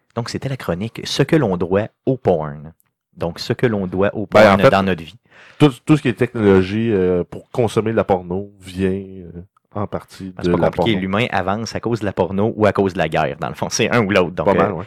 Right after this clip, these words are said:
Speaker 1: na-, la section philosophique du podcast est terminée. Hmm.
Speaker 2: Euh, on a le, le dernier écrivain, là, de, le dernier, en fait, scénariste de, de Half-Life qui prend sa retraite de Valve,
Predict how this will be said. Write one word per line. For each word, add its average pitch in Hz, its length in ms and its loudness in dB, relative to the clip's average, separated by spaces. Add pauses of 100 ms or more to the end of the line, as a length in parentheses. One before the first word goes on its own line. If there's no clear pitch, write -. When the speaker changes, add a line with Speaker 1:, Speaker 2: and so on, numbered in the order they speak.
Speaker 1:
na-, 135 180 0
la 131 140 -2
section 170 260 0
philosophique 175 480 2
du 131 100 -6
podcast 123 400 0
est 110 60 0
terminée. 87 420 -6 (880)
Hmm. - 140 -12
Speaker 2:
Euh, 113 320 8
on 107 140 4
a 117 100 6
le, 104 320 6
le 95 160 2
dernier 143 440 0
écrivain, 120 440 -2
là, 107 140 -4
de, 82 720 0 (880)
le 92 80 -6
dernier, 104 220 -4
en 98 40 -2
fait, - 180 -6
scénariste 110 720 -4 (200)
de, 87 280 2
de 85 60 2
Half-Life 92 580 0
qui - 140 -20
prend 107 180 -4
sa 110 120 -6
retraite 98 280 -4
de 101 60 0
Valve, 92 320 -4